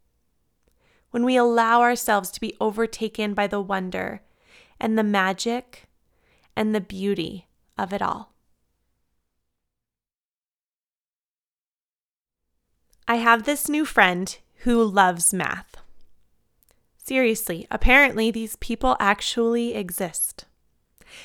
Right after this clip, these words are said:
She was over for dinner a few weeks ago, and I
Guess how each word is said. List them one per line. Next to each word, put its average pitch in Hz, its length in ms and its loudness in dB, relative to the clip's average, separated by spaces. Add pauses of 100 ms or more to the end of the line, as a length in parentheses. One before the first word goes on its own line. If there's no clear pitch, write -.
(100)
She 285 220 2
was 269 120 2
over 277 260 8
for 285 180 2
dinner 226 300 4
a 196 60 0
few 214 200 -4
weeks 196 280 -6
ago, 196 300 -4 (480)
and 240 140 6
I 233 100 4